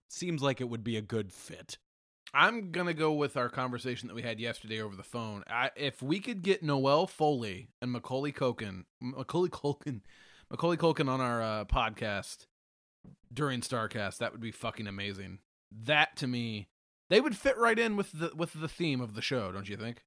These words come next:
Speaker 1: I think they would hang out with the best of 'em. And by the best of 'em, <laughs> I mean fucking us, professional hangouts.
Speaker 2: <laughs> But, uh, I mean, there's, like I said, there's tons of people that'd be exciting to have there. I,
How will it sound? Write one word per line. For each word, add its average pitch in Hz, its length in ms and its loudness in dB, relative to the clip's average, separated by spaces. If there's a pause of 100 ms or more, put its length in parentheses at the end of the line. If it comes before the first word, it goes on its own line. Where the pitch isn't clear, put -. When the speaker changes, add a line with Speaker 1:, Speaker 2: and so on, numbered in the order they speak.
(120)
Speaker 1:
I 202 120 4
think 208 300 -2
they 180 140 2
would 151 180 -2
hang 160 260 -2
out 156 240 -2
with 135 160 -6
the 110 80 -6
best 123 400 -2
of 92 100 -6
'em. 85 160 -16 (140)
And 135 140 -6
by 143 100 6
the 135 100 0
best 139 320 0
of 165 80 -4
'em, 165 200 -2
<laughs> - 40 -14
I 165 60 -2
mean 156 340 0 (220)
fucking 143 420 -2
us, 131 380 -6 (120)
professional 135 560 -2
hangouts. 117 680 -4 (340)
Speaker 2:
<laughs> 117 60 -6 (1040)
But, 156 260 2 (120)
uh, 127 300 0 (280)
I 143 40 -2
mean, 180 160 4
there's, 202 220 6
like 208 160 2
I 202 40 6
said, 143 260 2
there's 139 200 0
tons 220 280 -2
of 160 60 -8
people 165 200 -2
that'd 139 140 -2
be 131 100 -2
exciting 147 600 -4 (420)
to 123 80 -6
have 131 200 0
there. 139 340 0 (640)
I, 165 100 2